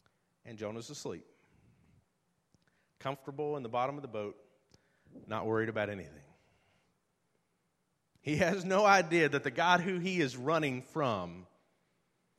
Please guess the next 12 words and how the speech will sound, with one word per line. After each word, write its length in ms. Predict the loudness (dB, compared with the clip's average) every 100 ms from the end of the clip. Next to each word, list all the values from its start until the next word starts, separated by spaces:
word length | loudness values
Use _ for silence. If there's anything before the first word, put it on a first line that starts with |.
| _ _
has 200 | 0 0
pursued 580 | 0 -2 0 2 2 2
him 300 | 4 4 6
out 260 | 6 6
into 180 | 4 0
the 100 | 0
middle 260 | 4 6 6
of 60 | 6
the 160 | 6
ocean, 580 | 6 6 0 -6 -8 -14 -20 _ _ _ _ _ _ _ _ _ _
has 260 | 2 2 0
found 800 | 6 8 10 10 10 6 2